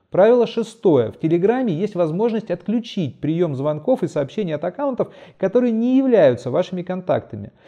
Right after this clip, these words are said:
Ну, к сожалению, за исключением премиум, премиум аккаунтов. А мне уже попадались мошенники и с такими.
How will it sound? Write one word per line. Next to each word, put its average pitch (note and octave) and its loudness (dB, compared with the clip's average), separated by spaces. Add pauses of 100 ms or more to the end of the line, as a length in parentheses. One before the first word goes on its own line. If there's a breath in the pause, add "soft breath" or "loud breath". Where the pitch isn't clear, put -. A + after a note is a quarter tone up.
(140)
Ну, G#3 -2
к - -10
сожалению, F#3 2
за C#3 -2
исключением D#3+ -4
премиум, C#3 -2 (180)
премиум B2+ -2
аккаунтов. A#2 -6 (480 soft breath)
А C3+ 0
мне A3+ 4
уже A#3 2
попадались F#3+ 4
мошенники E3 -4
и C#3+ -6
с - -12
такими. C3 -8